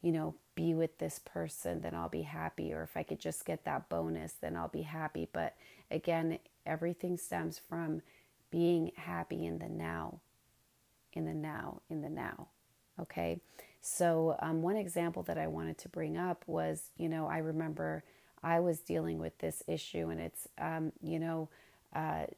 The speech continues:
when you're at work, you're working at a job that you're not loving, you know, and you're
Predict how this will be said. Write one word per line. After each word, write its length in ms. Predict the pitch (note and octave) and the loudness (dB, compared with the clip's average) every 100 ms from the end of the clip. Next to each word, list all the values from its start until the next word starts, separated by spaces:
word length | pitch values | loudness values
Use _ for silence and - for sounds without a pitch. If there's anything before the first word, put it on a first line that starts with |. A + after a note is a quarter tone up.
| - | -2
when 200 | E3 D#3+ | 2 4
you're 180 | D#3+ D3 | 2 -2
at 100 | - | 0
work, 420 | D#3+ F#3 - - - | 2 4 2 -4 -4
you're 500 | E3 D#3 D#3 D3+ - - - | -2 0 0 -2 -6 -8 -2
working 360 | D#3+ - E3 | -2 0 0
at 80 | D#3 | 2
a 80 | D#3 | -2
job 440 | - D#3+ E3 E3 | -2 -2 -2 -2
that 160 | D3 - | -4 -4
you're 420 | D#3+ D#3 D#3 D#3 - _ _ - | -4 -2 -2 -4 -8 _ _ -8
not 340 | D#3 D3 - | -6 -6 -2
loving, 540 | D#3+ F3+ E3+ - - - _ | 0 2 0 -2 -8 -14 _
you 120 | D#3+ | -2
know, 220 | D#3 D#3 D#3+ | -2 0 0
and 160 | D#3 | 2
you're 240 | D#3 D#3 | 0 -2